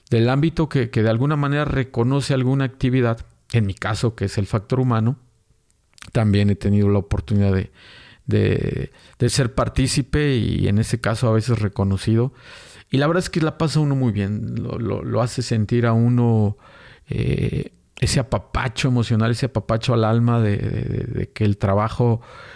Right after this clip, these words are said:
eh, pues es bien valorado, es bien visto a, a, al objetivo que normalmente se plantea en cualquier lo-, en cualquier meta o en cualquier,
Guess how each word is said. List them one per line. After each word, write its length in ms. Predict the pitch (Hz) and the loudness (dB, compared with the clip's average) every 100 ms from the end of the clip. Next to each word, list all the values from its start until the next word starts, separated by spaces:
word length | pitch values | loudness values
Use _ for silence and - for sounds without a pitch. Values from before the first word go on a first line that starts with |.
| - - | -20 -8
eh, 220 | - 110 - | -2 -2 0
pues 280 | 120 110 | -2 0
es 120 | 131 120 | 0 2
bien 240 | 147 147 | 2 2
valorado, 460 | 143 113 107 120 131 | 2 2 2 2 0
es 100 | 117 | 0
bien 200 | 131 123 | 2 2
visto 500 | 117 - - 127 - _ - | 0 -2 -2 -4 -4 _ -8
a, 260 | 107 95 92 | -2 -2 -2
a, 300 | 101 101 98 | -2 -2 -2
al 220 | 104 104 | 2 2
objetivo 560 | - 113 101 120 117 | 2 -2 0 2 2
que 120 | 117 107 | 0 0
normalmente 420 | 104 107 107 117 | 2 2 0 -2
se 140 | - | -2
plantea 580 | - 101 95 104 104 107 - - - - | 0 0 2 0 0 -2 -8 -20 -20 -8
en 120 | - 113 | -2 0
cualquier 280 | 117 143 | 0 0
lo-, 280 | 151 - - _ _ - | -2 -4 -18 _ _ -4
en 140 | 127 | -2
cualquier 680 | 135 127 117 - 143 139 139 | 0 0 0 0 0 2 2
meta 580 | 147 156 - 160 160 156 | 0 -2 -2 0 2 0
o 180 | 139 | -2
en 60 | 120 | -4
cualquier, 720 | - 113 113 - 135 139 | -2 0 0 -2 0 2